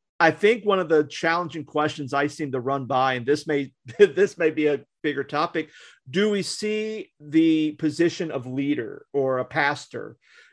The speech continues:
Do we, do we see the challenges or the culture of a pastor who's kind of helping navigate the culture?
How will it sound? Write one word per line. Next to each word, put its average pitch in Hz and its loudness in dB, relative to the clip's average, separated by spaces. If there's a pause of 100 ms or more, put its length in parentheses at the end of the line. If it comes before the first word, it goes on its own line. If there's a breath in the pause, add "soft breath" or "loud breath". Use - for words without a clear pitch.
(120)
Do 165 2
we, 185 -6 (1000)
do 165 0
we 175 0
see 175 -4
the 160 -4
challenges 139 -2
or 135 0
the 127 -8
culture 160 0
of 127 -4
a 123 -2
pastor 135 -2
who's 123 -10
kind 143 -6
of 127 -8
helping 147 -2
navigate 156 -6
the - -20
culture? 123 -8